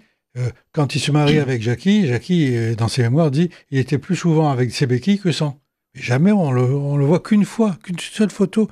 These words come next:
Speaker 1: euh, avec ses béquilles, alors qu'il s'en servait consta-, constamment.
Speaker 2: Ah, constamment, il était
Speaker 1: Constamment.
Speaker 2: ah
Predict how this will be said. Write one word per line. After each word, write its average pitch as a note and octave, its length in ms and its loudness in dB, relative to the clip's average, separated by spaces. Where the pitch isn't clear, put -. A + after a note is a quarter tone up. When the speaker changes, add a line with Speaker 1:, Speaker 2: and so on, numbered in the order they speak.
Speaker 1:
euh, F3+ 220 4
avec D#3+ 240 0
ses E3 100 0
béquilles, F3 300 0
alors D3+ 180 2
qu'il C3+ 80 -18
s'en C3+ 120 -14
servait C#3+ 240 -10
consta-, - 300 -18
constamment. E3+ 380 -2
Speaker 2:
Ah, C#3 100 0
constamment, E3 440 -2
il D3 60 -2
était G#3 120 0
Speaker 1:
Constamment. G#3+ 360 2
Speaker 2:
ah - 40 -20